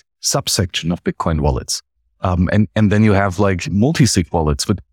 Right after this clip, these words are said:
but even those differentiate with, with something like Electrum that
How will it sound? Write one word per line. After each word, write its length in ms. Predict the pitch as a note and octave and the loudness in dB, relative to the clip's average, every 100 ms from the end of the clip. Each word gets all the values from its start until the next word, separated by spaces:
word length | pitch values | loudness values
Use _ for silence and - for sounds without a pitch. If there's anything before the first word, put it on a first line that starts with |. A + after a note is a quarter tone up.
| _ | _
but 100 | G#2+ | -2
even 220 | C3 D3+ | 0 2
those 280 | A2 D#3+ F3 | 2 2 0
differentiate 720 | - G2+ F2+ E2 - F2 E2+ | -2 -2 -2 -2 -2 -2 0
with, 180 | E2+ - - | -4 -6 -4
with 140 | F#2 | -4
something 320 | - G#2+ A2 | -2 0 2
like 180 | G2+ F#2 | 2 2
Electrum 540 | F2 F#2 - C3 D3+ | 0 -2 0 2 4
that 120 | B2 | 4